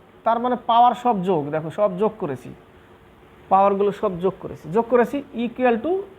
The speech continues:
এর পাওয়ার টু প্লাস এক্স। ক্লিয়ার? এবার সবগুলো যোগ করে দিলাম পাওয়ারগুলো, তাহলে আমার এখানে প্লাস মাইনাসে মাইনাস, তাহলে এর পাওয়ার এক্স মাইনাস থ্রি প্লাস ওয়াই প্লাস টু equal to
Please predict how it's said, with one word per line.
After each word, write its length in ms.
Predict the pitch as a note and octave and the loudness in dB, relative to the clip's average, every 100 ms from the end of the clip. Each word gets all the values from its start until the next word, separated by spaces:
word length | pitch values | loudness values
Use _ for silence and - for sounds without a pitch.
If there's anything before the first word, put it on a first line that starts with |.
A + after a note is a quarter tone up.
| - - - | -20 -20 -6
এর 220 | A3 A#3 | 0 0
পাওয়ার 320 | - F3 F#3 G#3+ - | 2 4 4 0 -6
টু 180 | C4 C4 - | -8 -8 -4
প্লাস 300 | F3+ F3 F#3+ - - - | 2 4 2 -4 -8 -2
এক্স। 300 | G#3+ C#3+ - - - - _ - - | -2 -2 -10 -20 -20 -20 _ -20 -4
ক্লিয়ার? 260 | A3 B3 B3+ - - - - - | 4 4 4 -2 -20 -20 -20 -10
এবার 280 | - G#3+ B3 | -2 2 2
সবগুলো 420 | - G#3+ G#3 A3+ | 4 2 2 0
যোগ 160 | G#3 A#3+ | 0 0
করে 160 | C4 B3+ | 0 0
দিলাম 200 | A3+ A3 | 0 0
পাওয়ারগুলো, 480 | G#3+ G#3 G3+ G3+ G3+ | 2 2 2 -2 -2
তাহলে 220 | G3 G3 | -2 0
আমার 180 | F#3+ F#3+ | 0 -4
এখানে 180 | F#3+ F3+ | -4 -6
প্লাস 240 | G3+ F#3+ G3+ | -2 -2 -2
মাইনাসে 260 | F#3+ F3+ | -4 -4
মাইনাস, 440 | C#3+ C#3 C#3+ D3 D3 - | -4 -4 -4 -8 -14 -2
তাহলে 220 | D#3+ D#3+ - | 0 0 0
এর 200 | G3+ G#3 G3+ | 0 0 2
পাওয়ার 240 | F3+ F3+ F3+ - | 2 2 0 -4
এক্স 340 | A3+ A#3+ - | 0 0 -2
মাইনাস 480 | G#3+ G3+ G3 F#3+ F3 - | -6 -2 0 0 -2 -4
থ্রি 280 | - A3+ C#4+ - | -4 -2 -2 -4
প্লাস 320 | G3+ F3+ D#3+ D#3 - - | -2 2 2 0 -12 -10
ওয়াই 260 | F#3+ G#3 A#3 A#3+ | 0 2 2 0
প্লাস 260 | F#3+ F3 D#3 - - | -4 -2 -4 -8 -6
টু 320 | B3+ D4 D4+ - | -2 0 -2 -4
equal 280 | F3+ F#3+ F3+ | -6 -4 -4
to 60 | F3 | -2